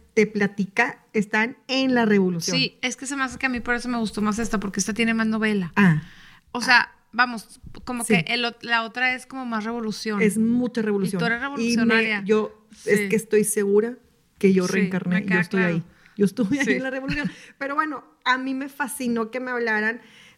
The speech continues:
Speaker 1: O sea, yo me fascina saber que se estaban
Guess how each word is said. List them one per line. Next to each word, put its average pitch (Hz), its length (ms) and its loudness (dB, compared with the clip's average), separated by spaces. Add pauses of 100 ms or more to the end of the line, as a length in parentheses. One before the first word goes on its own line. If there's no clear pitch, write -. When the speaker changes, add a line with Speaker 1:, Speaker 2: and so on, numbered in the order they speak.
Speaker 1:
O 226 100 -2
sea, 220 300 -2 (300)
yo 240 540 -2
me 233 280 -4
fascina 233 560 -4
saber 220 560 0
que 214 440 0
se - 140 -2
estaban 196 540 0